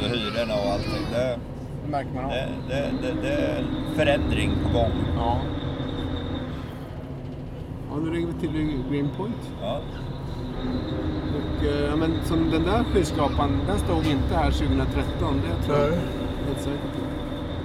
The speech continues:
Speaker 1: Ja, det går ju fort när de väl börjar bygga dem sådär.
Speaker 2: Ja, verkligen.
Speaker 1: Det är bara att ösa på.
Speaker 2: Och det ska väl bygga, byggas nya hus. Det finns ju plan för det i alla fall, eh, ett sånt här komplex nere vid Red Hook också.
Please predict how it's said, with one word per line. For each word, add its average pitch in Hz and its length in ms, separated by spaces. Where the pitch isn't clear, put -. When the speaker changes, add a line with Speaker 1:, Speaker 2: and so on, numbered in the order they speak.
Speaker 1:
Ja, 127 80
det 131 60
går 139 180
ju 185 80
fort - 340
när 123 80
de 120 120
väl 117 280
börjar 131 480
bygga 123 300
dem 113 80
sådär. - 220
Speaker 2:
Ja, 113 140
verkligen. 127 380
Speaker 1:
Det 117 200
är 131 120
bara 131 200
att 123 80
ösa - 180
på. - 160
Speaker 2:
Och - 580
det 147 100
ska 147 240
väl 185 180
bygga, 147 500
byggas 139 580
nya 135 240
hus. 131 240
Det 143 60
finns 143 220
ju 147 40
plan 156 340
för 135 100
det 135 80
i - 20
alla 135 120
fall, 127 340
eh, 127 240
ett - 200
sånt 143 160
här 127 100
komplex 131 680
nere 127 240
vid 123 380
Red 127 140
Hook 123 320
också. - 200